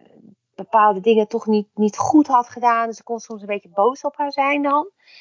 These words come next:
En als ik dan foto's zag, dan had ik altijd zo, "God, wat ben je toch stom geweest. Je, je hebt zoveel talent in, in allerlei dingen gehad. Je hebt het zo weggegooid allemaal, weet je wel." Maar ja, dat, dat is dan,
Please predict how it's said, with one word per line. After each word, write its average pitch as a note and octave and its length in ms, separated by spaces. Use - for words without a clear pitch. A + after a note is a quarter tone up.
En A3+ 120
als A3 120
ik A3 60
dan G#3 140
foto's A3+ 460
zag, C#4+ 240
dan B3 80
had A#3 100
ik A3 60
altijd A3+ 220
zo, - 80
"God, - 260
wat - 100
ben A#3 120
je A#3 80
toch - 180
stom - 640
geweest. G3 420
Je, G#3+ 140
je A#3+ 80
hebt B3 160
zoveel D#4 420
talent C#4 420
in, B3+ 300
in B3 140
allerlei B3+ 340
dingen B3 220
gehad. A#3+ 200
Je A#3 60
hebt A3+ 120
het - 100
zo D4 400
weggegooid G#3 600
allemaal, F3+ 340
weet G3+ 220
je A3+ 80
wel." C#4+ 300
Maar C4+ 220
ja, C4+ 260
dat, C4+ 180
dat C4 220
is C4+ 140
dan, B3+ 380